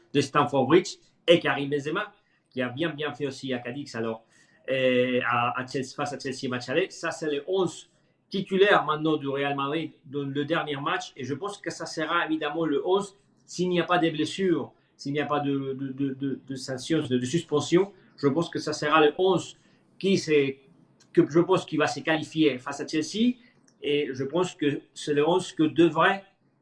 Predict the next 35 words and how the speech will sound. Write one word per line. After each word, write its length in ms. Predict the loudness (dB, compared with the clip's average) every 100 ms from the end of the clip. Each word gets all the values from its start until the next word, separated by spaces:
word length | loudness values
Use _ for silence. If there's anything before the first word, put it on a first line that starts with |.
| -6
euh, 760 | -4 -2 -2 -2 -4 -6 -8 -10
chercher 420 | -12 -8 -6 2 4
le 100 | 4
chemin 420 | 2 0 2 0 -4 _ _
face 220 | -6 -4
à 60 | -4
la 100 | -4
finale, 320 | -4 -4 -4
évidemment, 380 | -4 -4 -4 -4
la 100 | -2
demi-finale 480 | -4 -6 -10 -8 -6
avant, 300 | -6 -6 -8 _ _ -8
avant, 340 | -6 -6 -6
euh, 300 | -8 -8 -8 -8
face 200 | -10 -10
à 40 |
City 440 | -10 -10 -4 4 4
et 80 |
une 160 | 4 -2
finale, 420 | -2 0 0 -4 -10 _ _ -14
euh, 320 | -8 -6 -4 -2
aussi. 340 | -4 -4 -6 -10 _ -4
Mais 160 | 0
je 100 | 2
pense 240 | 0 0 -4
que 60 |
ça, 240 | -4 -2 -2 -4 0
maintenant, 300 | 2 2 0
c'est 160 | 0
les 160 | 2 2
onze 220 | 0 -4
titulaires 360 | -8 -4 -2 -2
de 60 |
Carlo 240 | -2 -4 -4
Ancelotti. 380 | -6 -14 -16